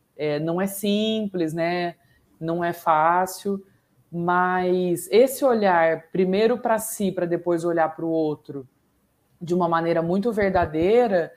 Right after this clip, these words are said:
a gente acredita muito que,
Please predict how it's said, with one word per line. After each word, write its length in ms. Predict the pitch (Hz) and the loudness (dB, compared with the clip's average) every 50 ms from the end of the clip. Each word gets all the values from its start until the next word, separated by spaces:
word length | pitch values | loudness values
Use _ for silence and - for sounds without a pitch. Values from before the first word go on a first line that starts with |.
| _ - - _ _ _ _ - | _ -20 -20 _ _ _ _ -2
a 120 | - 165 | 0 0
gente 240 | 165 180 196 190 214 | 2 2 0 -2 -2
acredita 520 | 208 - 226 214 214 175 180 233 247 262 | -2 0 0 0 0 0 -2 0 0 2
muito 440 | 269 233 220 214 202 196 196 - 185 | 2 2 2 2 0 0 -2 -4 -6
que, 840 | - - - - 190 185 180 175 175 170 170 165 165 160 160 151 | -12 -12 -8 -6 -4 -2 -2 0 0 -2 -2 -2 -4 -4 -6 -6